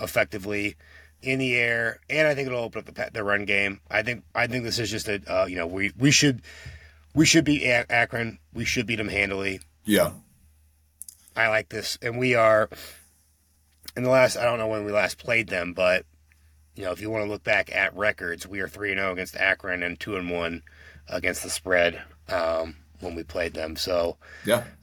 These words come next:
Speaker 1: uh, those are probably two completely di-, you know, completely different teams every time, but, um, I think I U, a, a night game on Saturday, you know, I hope we get enough people to show up because there are some really good games on, uh,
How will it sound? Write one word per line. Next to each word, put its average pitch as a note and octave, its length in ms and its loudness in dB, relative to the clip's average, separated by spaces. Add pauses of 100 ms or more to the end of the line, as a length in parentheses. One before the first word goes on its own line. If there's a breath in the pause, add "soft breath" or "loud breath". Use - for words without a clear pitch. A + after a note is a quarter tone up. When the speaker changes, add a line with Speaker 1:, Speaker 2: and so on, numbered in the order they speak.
Speaker 1:
uh, G2+ 240 -4
those A#2+ 200 0
are A2+ 140 -2
probably G#2+ 360 0
two A2+ 540 -6
completely A#2+ 460 -2
di-, A2+ 240 -2
you G#2+ 60 -2
know, G2 160 -2
completely D3 360 -2
different B2+ 240 0
teams C3+ 240 2
every G2 160 2
time, F#2 260 2
but, F#2 300 0 (480 soft breath)
um, F#2+ 640 2 (1200)
I D3 100 4
think C#3 160 4
I A2+ 160 4
U, G#2+ 340 -2 (140)
a, B2+ 200 0
a C3 40 -2
night B2+ 240 4
game A#2+ 340 -2
on G#2+ 160 -2
Saturday, G#2 640 2 (480)
you G2+ 140 -10
know, F2+ 280 -2
I F#2 100 -2
hope A#2 200 0
we A2 120 -4
get A2 100 2
enough G2+ 200 0
people G2+ 220 -6
to G2 60 -4
show G2+ 260 0
up G2 140 2
because F#2+ 220 -8
there F2+ 200 4
are F#2 120 6
some F#2 180 -8
really E2+ 180 -6
good F2 160 -6
games E2+ 260 -2
on, E2 300 -2
uh, - 220 -4